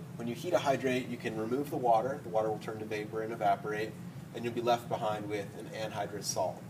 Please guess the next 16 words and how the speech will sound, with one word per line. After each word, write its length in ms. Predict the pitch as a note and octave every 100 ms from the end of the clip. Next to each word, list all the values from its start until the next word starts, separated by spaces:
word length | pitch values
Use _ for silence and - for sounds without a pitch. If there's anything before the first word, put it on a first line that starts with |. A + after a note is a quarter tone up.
| -
That 120 | -
means 240 | G#2 -
the 220 | - G2 F#2+
salt 420 | - - G#2+ G#2 -
without 400 | - - - -
water. 300 | - - - - - - - - - - - - - - -
So 480 | - B2 B2 B2
to 140 | B2 -
do 100 | C3+
this, 240 | D3 C#3+
we're 80 | C3+
going 260 | B2 A#2+ A#2+
to 180 | - A#2+
use 420 | A#2+ A#2 A#2 A#2
a 60 |
crucible. 580 | C3 - A#2+ C3 C3 E3